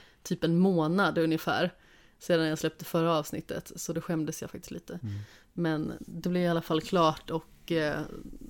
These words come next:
Speaker 1: den första kompletta resan liksom är,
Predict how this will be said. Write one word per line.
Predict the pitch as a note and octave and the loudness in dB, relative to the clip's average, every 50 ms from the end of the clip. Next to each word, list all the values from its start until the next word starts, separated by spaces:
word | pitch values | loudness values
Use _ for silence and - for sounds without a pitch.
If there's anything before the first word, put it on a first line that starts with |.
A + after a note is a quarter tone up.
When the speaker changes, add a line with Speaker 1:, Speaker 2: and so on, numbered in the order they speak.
| - - - | -14 -6 0
Speaker 1:
den | - F3 F3 F3 | 2 2 2 2
första | - - - F3+ - - - - - - F#3+ F3+ F3+ - - - - - - - - - - - - - - | 0 -2 -4 -2 -2 -2 -4 -6 -2 2 2 2 2 0 -4 -18 -20 -20 -20 -20 -20 -20 -20 -20 -20 -18 -4
kompletta | - F#3 F3 - - - G3+ F#3 - - - - D#3+ | 0 0 0 0 2 0 0 0 0 -8 -2 0 2
resan | D#3+ D#3+ D#3+ D3 - - - E3 D#3 - | 2 2 0 -2 -6 -4 -4 -2 -2 -2
liksom | - - - - - - - - | -4 -6 -6 -8 -6 -6 -4 -4
är, | E3 D#3+ D3+ D3+ D#3 D3+ | -2 -2 -2 -2 -4 -6